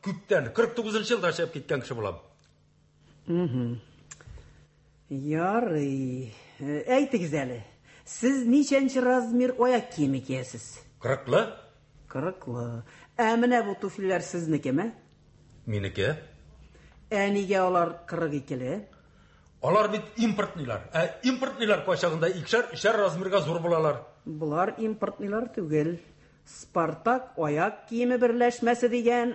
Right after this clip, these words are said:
Speaker 2: штамп сугылган.
Speaker 1: Анысы шулайдыр, Спартактыр. Мин аларны бит Дилида алдым.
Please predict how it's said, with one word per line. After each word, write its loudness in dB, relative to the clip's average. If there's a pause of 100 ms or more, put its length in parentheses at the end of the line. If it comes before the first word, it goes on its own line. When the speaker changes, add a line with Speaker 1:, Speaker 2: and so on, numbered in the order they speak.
Speaker 2:
штамп -2 (100)
сугылган. 0 (340)
Speaker 1:
Анысы 0
шулайдыр, 2
Спартактыр. -2
Мин 2
аларны 4
бит -4
Дилида 2
алдым. -2